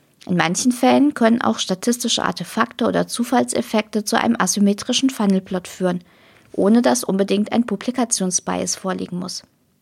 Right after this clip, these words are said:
Neben dem grafischen Verfahren des Funnelplots gibt es auch noch verschiedene statistische Tests, wie etwa den Egger-Test, die eine mögliche Asymmetrie untersuchen.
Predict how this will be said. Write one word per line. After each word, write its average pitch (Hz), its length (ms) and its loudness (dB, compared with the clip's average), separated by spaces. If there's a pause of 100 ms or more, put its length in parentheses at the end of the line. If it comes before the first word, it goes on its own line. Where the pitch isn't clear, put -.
(200)
Neben 240 240 8
dem 180 160 0
grafischen 196 520 0
Verfahren 196 520 -2
des 185 160 -6
Funnelplots 277 720 0 (120)
gibt - 180 -4
es 302 100 0
auch - 120 2
noch 247 160 4
verschiedene 226 520 0
statistische 185 680 -4
Tests, - 520 -4
wie 208 40 -2
etwa - 240 -2
den 175 200 -4
Egger-Test, 247 720 -2 (120)
die 320 80 -2
eine 269 180 6
mögliche 208 520 0
Asymmetrie 208 640 0
untersuchen. 175 580 -8